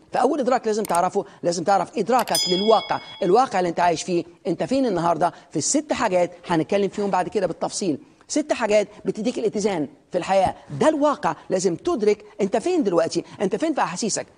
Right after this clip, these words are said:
أنت فين في سلوكياتك، أنت فين في أفكارك، أنت فين في تركيزك، رايح فين، عايز تروح فين،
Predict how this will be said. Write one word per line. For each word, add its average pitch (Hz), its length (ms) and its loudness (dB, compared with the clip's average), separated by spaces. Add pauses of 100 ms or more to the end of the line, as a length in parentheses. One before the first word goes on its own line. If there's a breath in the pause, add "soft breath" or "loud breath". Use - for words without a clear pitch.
(180)
أنت 208 160 -2
فين 285 180 0
في - 80 -4
سلوكياتك، 214 540 -2 (200 loud breath)
أنت 180 140 -4
فين 240 160 -2
في - 180 -2
أفكارك، 247 460 -2 (220 loud breath)
أنت 170 120 -4
فين 233 200 0
في 214 80 -6
تركيزك، 190 560 -2 (200 loud breath)
رايح 302 240 0
فين، 190 220 0
عايز 285 200 -2
تروح - 180 -2
فين، 165 220 -2